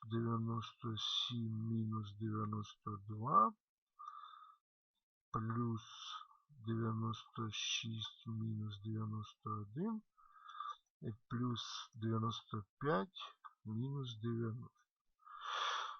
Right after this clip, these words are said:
Так. Ну, а взагалі, то я передумав його розв'язувати і хочу, щоб ви самі побачили, які тут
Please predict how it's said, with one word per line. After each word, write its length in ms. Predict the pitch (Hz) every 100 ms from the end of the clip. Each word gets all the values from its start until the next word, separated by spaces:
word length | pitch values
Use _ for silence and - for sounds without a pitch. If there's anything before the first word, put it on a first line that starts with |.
| - - - - - - _ _ _ - - _ - -
Так. 400 | 107 107 - - - - - - -
Ну, 80 | -
а 80 | 240
взагалі, 600 | 190 196 196 196 208 190
то 180 | - 156
я 260 | 151 156
передумав 680 | 139 - 139 135 120 117 113
його 220 | 107 120
розв'язувати 640 | 135 165 196 226 208 180 147
і 40 |
хочу, 260 | 156 196 -
щоб 180 | - 127
ви 160 | 143
самі 340 | - 127 117 110
побачили, 640 | 117 110 180 202 202 127
які 240 | 113 - 185
тут 200 | 185